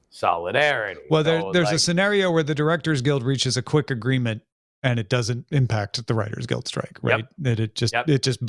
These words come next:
Speaker 2: bolsters
Speaker 1: now,
Speaker 2: the
Speaker 1: right
Speaker 2: studio
Speaker 1: now,
Speaker 2: position.
Speaker 1: everybody's making noises like,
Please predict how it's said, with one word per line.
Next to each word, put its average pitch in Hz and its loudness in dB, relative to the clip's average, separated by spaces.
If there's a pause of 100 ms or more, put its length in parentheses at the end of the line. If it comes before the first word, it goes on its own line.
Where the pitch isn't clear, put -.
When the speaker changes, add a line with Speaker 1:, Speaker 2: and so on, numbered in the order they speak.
(120)
Speaker 2:
bolsters 143 -4
Speaker 1:
now, 156 4
Speaker 2:
the 135 2
Speaker 1:
right 208 4
Speaker 2:
studio 226 2
Speaker 1:
now, 196 2
Speaker 2:
position. 170 0
Speaker 1:
everybody's 170 4
making 156 0
noises 147 0
like, 135 0